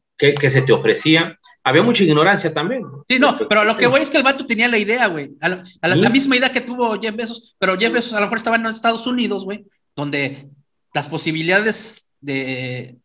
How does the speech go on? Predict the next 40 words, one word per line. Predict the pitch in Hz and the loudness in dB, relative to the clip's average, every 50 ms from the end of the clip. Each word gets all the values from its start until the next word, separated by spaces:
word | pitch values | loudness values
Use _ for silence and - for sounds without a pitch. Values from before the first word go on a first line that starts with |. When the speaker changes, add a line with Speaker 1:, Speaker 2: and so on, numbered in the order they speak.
| _ _ | _ _
Speaker 2:
de | - 123 | -14 -10
que | 120 - | -10 -8
tu | - 147 | -6 -6
negocio, | 147 151 151 165 190 185 - 185 175 - - - _ _ _ _ _ _ _ | -4 -2 -2 -2 -2 -4 -4 -6 -8 -10 -14 -20 _ _ _ _ _ _ _
eh, | - - 127 127 127 - 123 123 120 - - _ _ _ _ _ _ _ _ _ _ _ _ _ _ _ _ _ | -20 -16 -12 -12 -12 -12 -14 -18 -20 -20 -20 _ _ _ _ _ _ _ _ _ _ _ _ _ _ _ _ _
sobresalga | - - 170 160 175 165 - 196 196 196 202 | -6 -4 -2 -2 -2 0 2 2 2 2 0
son | 185 - 196 196 185 | -2 -2 -4 -4 -2
más, | 185 185 180 185 - - - - - _ _ _ _ _ _ | -4 -4 -4 -4 -6 -6 -8 -10 -12 _ _ _ _ _ _
son | - - 175 180 | -8 -6 -4 -4
más | 170 151 - 165 | -4 -2 0 0
altas, | 202 247 - 185 160 135 127 | 0 0 0 -2 -6 -6 -6
güey. | 123 120 - - - _ - | -10 -16 -16 -20 -10 _ -2
Speaker 1:
Son | 113 107 | -2 -2
más | 107 101 - | -2 0 -2
amplias, | 107 107 - 113 104 - - - | -2 -2 0 -2 -4 -4 -6 -8
ajá. | - 92 - 95 95 101 117 - - | -6 -4 -2 -2 -2 -2 -2 -4 -6
Speaker 2:
Es, | - - - - | -8 -10 -12 -16
está | 180 - 220 214 | -10 -8 -6 -4
como, | - 247 233 233 214 | -2 0 0 0 0
Speaker 1:
Claro. | 202 190 165 165 - - | -2 -4 -8 -12 -12 -10
Speaker 2:
este, | 175 175 - - 240 208 | -10 -10 -8 -6 -6 -6
mira, | 180 180 175 156 170 | -4 -4 -2 -2 -2
hay | 190 226 | -2 -2
otro | 240 233 226 226 220 220 214 214 208 208 - - | -2 -2 -2 0 0 0 0 0 -2 -6 -8 -6
señor | - 214 202 196 190 190 | -6 -4 -4 -4 -6 -6
que | - - | -6 -4
se | 202 | -4
llama | 185 185 185 185 | -2 0 0 0
Robert | 185 185 190 190 185 | 0 0 -2 -4 -6
Kiyosaki, | 180 160 156 160 160 - 170 170 165 160 147 - - - - - - _ | -8 -8 -6 -6 -4 -4 -4 -6 -6 -10 -14 -14 -16 -20 -20 -20 -16 _
que | - 165 | -8 -6
es | 156 - | -6 -6
el | 196 175 - | -8 -8 -8
que, | - 151 | -6 -4
el | 139 139 139 139 | -4 -4 -4 -6
que | 139 | -8
escribió | 131 - - 143 139 143 151 156 156 156 160 151 147 151 - | -10 -8 -6 -6 -4 -2 -2 -2 -2 -2 -2 -4 -4 -2 0
Padre | 156 156 165 160 151 | 0 0 0 -2 -4
Rico, | 151 151 151 160 151 | -6 -6 -8 -8 -6
Padre, | - 143 139 - | -4 -2 -2 -2